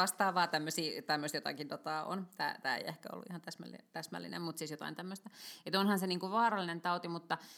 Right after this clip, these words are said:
mut on totta, että on varmaan niinku hullua tuijottaa niitä numeroita. Erityisesti, niin kuin mä sanoin, että me testataan nyt siis niinku kymmenen kertaa enemmän ihmisiä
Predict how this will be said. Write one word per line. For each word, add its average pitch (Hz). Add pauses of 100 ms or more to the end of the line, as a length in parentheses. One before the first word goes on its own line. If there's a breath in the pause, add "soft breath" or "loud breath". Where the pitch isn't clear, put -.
(120)
mut 190
on 202
totta, 196
että 185
on 180
varmaan 175
niinku 185
hullua 208
tuijottaa 160
niitä 147
numeroita. 180
Erityisesti, 175
niin 156
kuin 160
mä 160
sanoin, 170
että 156
me -
testataan 156
nyt 151
siis 147
niinku 147
kymmenen 147
kertaa 143
enemmän 147
ihmisiä 175